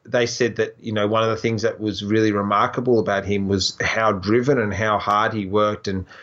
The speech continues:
how focused he was on, on this goal of making the N B A. And part of what I think made that goal achievable was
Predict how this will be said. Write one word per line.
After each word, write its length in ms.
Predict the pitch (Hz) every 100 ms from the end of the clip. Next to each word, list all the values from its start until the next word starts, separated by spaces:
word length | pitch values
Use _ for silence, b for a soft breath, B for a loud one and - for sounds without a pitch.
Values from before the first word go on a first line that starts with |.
| B -
how 260 | 113 120
focused 600 | 120 - 113 117 117 -
he 120 | - 98
was 300 | 104 104 101
on, 220 | 98 101
on 180 | - 98
this 140 | 98 92
goal 400 | 104 107 107 101
of 100 | 92
making 340 | 101 98 98
the 160 | 98 98
N 100 | 92
B 140 | 98
A. 380 | 104 104 92 - B B B B B
And 300 | 113 110 101 -
part 380 | - 135 151
of 140 | 147 117
what 220 | 117 -
I 100 | 110
think 320 | 101 - 110 101
made 320 | 107 107 110
that 200 | 107 101
goal 260 | 107 104
achievable 760 | 95 - 110 131 143 113 95 92
was 440 | 92 101 101 -